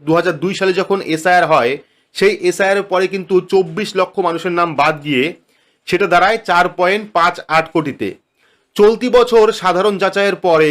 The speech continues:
গত জানুয়ারিতে প্রকাশিত কমিশনের তালিকায় এ রাজ্যে ভোটারের সংখ্যা প্রায় সাত পয়েন্ট ছয় চার কোটি। অর্থাৎ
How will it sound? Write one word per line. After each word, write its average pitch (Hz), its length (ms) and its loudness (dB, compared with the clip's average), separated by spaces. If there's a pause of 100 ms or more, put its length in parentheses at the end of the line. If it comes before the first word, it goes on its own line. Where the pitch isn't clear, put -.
গত 151 260 0
জানুয়ারিতে 165 580 0
প্রকাশিত 160 460 -6 (340)
কমিশনের 170 560 -2
তালিকায় 156 420 0 (100)
এ 156 60 -4
রাজ্যে 156 320 0
ভোটারের 151 440 -2
সংখ্যা 156 300 -2
প্রায় 156 360 2
সাত 175 280 -2 (120)
পয়েন্ট 196 320 -2
ছয় 165 240 2
চার 170 200 2
কোটি। 156 340 -4 (540)
অর্থাৎ 190 480 2